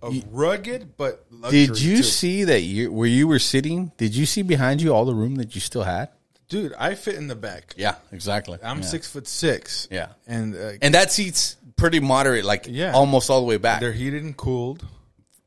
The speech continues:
Speaker 2: And rear, too.
Speaker 1: Yeah.
Speaker 2: heated and cooled rear. So they're, they're, they're pretty, they're pretty there, man. So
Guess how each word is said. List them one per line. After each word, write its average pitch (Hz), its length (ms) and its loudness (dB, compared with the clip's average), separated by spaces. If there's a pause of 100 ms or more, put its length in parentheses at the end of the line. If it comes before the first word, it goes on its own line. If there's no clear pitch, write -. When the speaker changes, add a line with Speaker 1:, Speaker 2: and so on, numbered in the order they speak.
Speaker 2:
And 127 240 2
rear, 117 240 2
too. 104 300 -8 (240)
Speaker 1:
Yeah. - 80 -6
Speaker 2:
heated 107 200 -4
and 98 120 -6
cooled 101 220 -8
rear. 95 260 -4
So 87 340 -8
they're, 92 200 -6
they're, 104 300 -6
they're 117 140 -8
pretty, 120 360 -10
they're 101 120 -8
pretty 131 220 -10
there, 107 240 -4
man. 85 260 -10
So 80 300 -12